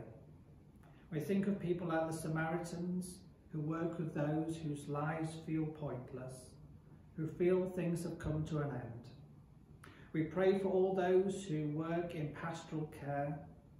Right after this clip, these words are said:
in marriage guidance, for all those who counsel people through times of crisis and uncertainty.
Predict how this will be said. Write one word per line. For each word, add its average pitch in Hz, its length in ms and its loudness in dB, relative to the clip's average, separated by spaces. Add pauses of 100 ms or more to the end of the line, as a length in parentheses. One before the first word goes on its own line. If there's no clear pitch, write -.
(240)
in 139 240 -2
marriage 151 480 0
guidance, 127 840 -6 (640)
for 170 100 -6
all 175 140 4
those 180 300 4
who 170 160 -2
counsel 160 500 -4
people 135 440 -4
through 131 200 -6
times 147 400 -2
of - 180 -8
crisis - 540 -6
and 135 140 -4
uncertainty. 127 880 -6